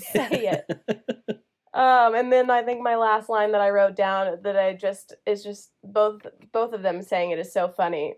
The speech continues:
Speaker 1: But Woody Harrelson's like, "Can I just give him a couple of kisses and a couple of scratches?" And he's like, "No, you can't give him a couple of kisses and a couple of scratches."
Speaker 2: <laughs> Amazing.
Speaker 1: So yeah, this movie kills me.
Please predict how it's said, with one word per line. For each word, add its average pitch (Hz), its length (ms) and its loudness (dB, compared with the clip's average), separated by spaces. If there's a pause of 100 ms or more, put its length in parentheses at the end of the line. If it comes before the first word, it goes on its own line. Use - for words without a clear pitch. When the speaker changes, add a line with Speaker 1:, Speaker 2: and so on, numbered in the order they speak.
Speaker 1:
But 190 460 0
Woody 196 240 -4
Harrelson's 202 480 -4
like, 214 200 -4
"Can 285 120 -4
I 285 160 0
just 302 140 -8
give 269 160 -2
him 294 100 -2
a 277 80 0
couple 247 320 -6
of 233 80 -8
kisses 247 420 -8
and 262 120 -2
a 226 60 -4
couple 240 260 -6
of 247 120 -4
scratches?" 240 640 -2
And 302 80 -4
he's 277 120 -2
like, 262 180 0 (260)
"No, 440 140 6
you 302 180 2
can't 247 260 0
give 247 140 4
him 240 120 0
a 240 100 2
couple 240 320 2
of 233 100 4
kisses 233 320 0
and 208 140 4
a 202 40 0
couple 240 360 2
of 233 120 2
scratches." - 720 -10
Speaker 2:
<laughs> - 840 -16 (1500)
Amazing. 95 720 -10 (140)
Speaker 1:
So - 100 -4
yeah, 180 380 -2
this 214 160 -8
movie 254 200 -4
kills 202 380 -4
me. 180 320 -6